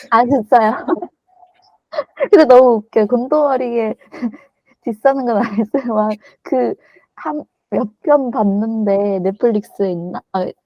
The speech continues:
왓챠에 있나? 아무튼 어디서 몇 편을 봤는데 그 시작하기 전에 약간 이 사-, 이 집과 소통을 해야 된다고 막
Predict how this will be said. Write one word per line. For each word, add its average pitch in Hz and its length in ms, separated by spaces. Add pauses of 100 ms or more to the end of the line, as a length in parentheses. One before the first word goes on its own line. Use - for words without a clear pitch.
왓챠에 220 380
있나? 196 220
아무튼 202 320
어디서 214 280
몇 190 200
편을 269 260
봤는데 185 640 (280)
그 - 160
시작하기 349 520
전에 196 640
약간 202 380
이 208 80
사-, 214 100 (240)
이 208 240
집과 226 680 (220)
소통을 320 340
해야 302 80
된다고 202 720
막 190 100